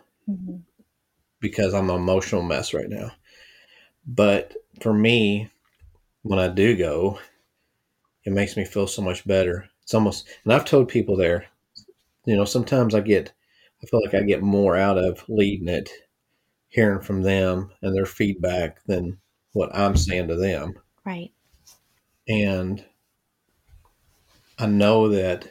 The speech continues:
Speaker 2: if I don't push through that emotion, that I'm not only robbing something from me, I'm robbing something from them. Because there has, there's been so many that's come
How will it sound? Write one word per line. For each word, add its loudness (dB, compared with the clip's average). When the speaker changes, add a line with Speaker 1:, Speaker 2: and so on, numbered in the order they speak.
Speaker 2:
if -8
I -2
don't -2
push -4
through 0
that 2
emotion, -4
that -2
I'm -4
not -2
only -4
robbing 0
something -8
from -6
me, 0
I'm -4
robbing 0
something -4
from -4
them. -4
Because 0
there 2
has, 4
there's 2
been 4
so 0
many 4
that's 0
come -2